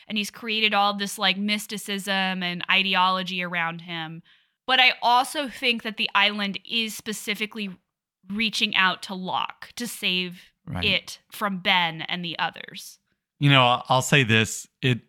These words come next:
Speaker 2: it's a real shame that the era of the puzzle box show has passed because, i-, as I've said before many times, you know, I, I watched this on my own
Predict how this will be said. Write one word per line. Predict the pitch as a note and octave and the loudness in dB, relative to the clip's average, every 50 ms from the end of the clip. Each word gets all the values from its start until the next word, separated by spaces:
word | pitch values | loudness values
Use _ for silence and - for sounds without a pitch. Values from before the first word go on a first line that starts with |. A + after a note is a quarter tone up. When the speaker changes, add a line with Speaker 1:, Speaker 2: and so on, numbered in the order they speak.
| _ _ _ _ _ _ _ _ _ _ _ _ - | _ _ _ _ _ _ _ _ _ _ _ _ 0
Speaker 2:
it's | D3+ - D3 | 0 4 4
a | D3 | 6
real | C#3 D3+ E3 F#3+ | 6 8 6 6
shame | F3+ - - D3+ C3+ C3 C3 C3 B2+ B2 A#2 A2+ F#2+ | 6 6 6 6 8 8 8 8 8 8 6 6 4
that | B2 A#2 - | 4 2 2
the | C3+ B2 - - | 0 0 2 4
era | C3 B2 B2+ B2+ B2+ B2 A#2+ A2+ - | 6 6 6 6 6 6 6 4 4
of | C3 A2+ G#2+ G2 | 2 2 2 2
the | A#2 - | 0 2
puzzle | - C3+ C3 A#2 A#2 B2 | 4 4 4 6 4 4
box | G#2+ G#2+ A2 G#2 G#2 - - - | 4 6 6 4 4 2 0 0
show | - - A2+ G2+ G2 F#2 F#2 F2+ F2+ | 2 4 6 6 6 6 4 2 0
has | - A2 G#2 F#2 - | 0 0 0 0 0
passed | - - - C3 C3 A2+ F#2+ E2+ E2+ E2+ - - - - - _ _ _ _ _ _ _ _ - | -2 0 4 6 6 6 6 4 0 -4 -8 -12 -12 -14 -16 _ _ _ _ _ _ _ _ -4
because, | - A#2 G2+ - C#3 B2+ B2 A#2+ A#2+ A#2 A2+ G#2+ G#2 - | -4 0 4 6 8 8 8 8 6 4 4 0 -2 0
i-, | - C3+ C#3 - - | 2 2 2 4 4
as | C#3 C#3+ B2+ B2+ | 4 6 6 6
I've | B2 A2+ - | 4 4 4
said | - C3 G#2+ - | 2 0 2 0
before | - - - F3+ F3+ D#3+ B2+ | -2 0 2 4 4 4 4
many | A2+ B2+ C3 C3 B2 | 4 4 6 6 4
times, | G#2 - D3 F#3 F#3+ D3 A#2+ G#2+ G#2 G2 | 4 4 4 6 6 6 4 4 2 4
you | G#2 A2+ | 4 4
know, | A2 G#2+ | 6 6
I, | G#2 G#2+ A2 A2 A2 - | 6 6 6 4 2 2
I | A2+ A2+ | 2 2
watched | G#2+ G#2+ A2 A2 G#2+ - - - | 4 4 2 2 2 0 -2 -2
this | A2+ G2+ - | -2 0 2
on | B2 A2+ G#2+ | 2 4 4
my | G#2 G#2+ A2 A2+ | 4 6 6 6
own | A#2+ B2 C3 C3 A#2+ A2 G2+ G2 | 6 6 6 4 4 4 2 2